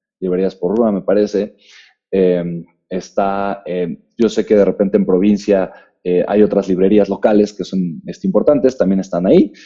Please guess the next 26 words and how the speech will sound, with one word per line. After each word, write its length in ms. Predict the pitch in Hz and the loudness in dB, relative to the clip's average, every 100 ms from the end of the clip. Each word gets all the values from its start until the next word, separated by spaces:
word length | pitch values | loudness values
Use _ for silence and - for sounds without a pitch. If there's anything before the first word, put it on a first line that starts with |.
| _ | _
Y 100 | - | 0
en 120 | 104 - | 0 0
Amazon 580 | 131 123 113 113 110 123 _ | -2 -2 -2 -2 -2 -4 _
también 240 | 90 98 95 | -4 -2 0
pueden 200 | 98 92 | 0 0
encontrar 360 | 90 87 90 | -4 -2 0
el 60 | 92 | 2
libro. 400 | 131 143 160 - | 4 4 2 -2
Me, 160 | 98 90 | -6 -4
lo 160 | 92 | -2
pueden 140 | 92 123 | 2 2
buscar 240 | 104 110 | 2 -2
como 160 | 104 104 | 0 2
Los 180 | 95 87 | 2 0
cinco 240 | 123 117 | -2 2
elementos 340 | 107 98 95 95 | 2 2 2 2
de 60 | |
la 100 | 87 | 2
transformación 600 | 82 82 - 80 87 123 135 | 2 -2 -4 -4 0 0 0
o 80 | 95 | 0
me 100 | 87 | 0
pueden 200 | 98 95 | 0 -2
buscar 220 | - 92 | -2 0
a 20 | |
mí, 80 | 101 | 0
Spencer 320 | 95 92 92 | -2 -6 -4